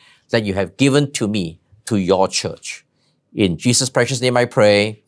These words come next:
Amen and amen. How does Paul share his final practical exhortations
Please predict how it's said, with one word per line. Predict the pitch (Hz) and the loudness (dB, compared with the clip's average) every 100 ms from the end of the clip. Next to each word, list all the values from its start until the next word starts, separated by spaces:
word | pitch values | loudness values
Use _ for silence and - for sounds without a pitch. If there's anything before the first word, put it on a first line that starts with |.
| - _ _ _ _ _ _ _ 123 | -20 _ _ _ _ _ _ _ 2
Amen | 143 160 165 165 165 160 135 110 101 117 98 71 65 - _ _ | 4 6 4 4 2 -2 -2 -2 0 0 -2 -6 -16 -20 _ _
and | 92 90 - | -10 -10 -8
amen. | 90 85 82 78 _ _ _ _ _ _ _ _ _ _ _ _ _ _ _ _ _ - | -6 -6 -8 -16 _ _ _ _ _ _ _ _ _ _ _ _ _ _ _ _ _ -4
How | - 269 | 2 4
does | 156 | 2
Paul | - - 160 156 151 147 _ - - _ _ _ _ _ _ _ _ _ _ - _ _ | 2 4 6 4 2 -6 _ -20 -20 _ _ _ _ _ _ _ _ _ _ -20 _ _
share | - - - 233 214 135 104 | -2 2 4 6 6 4 2
his | 98 117 - - - - - _ | 0 0 0 -2 -6 -10 -20 _
final | - - - - 214 220 214 214 165 - _ _ | -10 -6 0 2 4 6 6 4 2 -6 _ _
practical | 233 - 214 - 196 202 202 - | -4 0 -2 2 4 4 4 0
exhortations | 151 104 160 143 151 131 - 92 113 - | 0 2 2 4 2 2 0 -2 -2 -4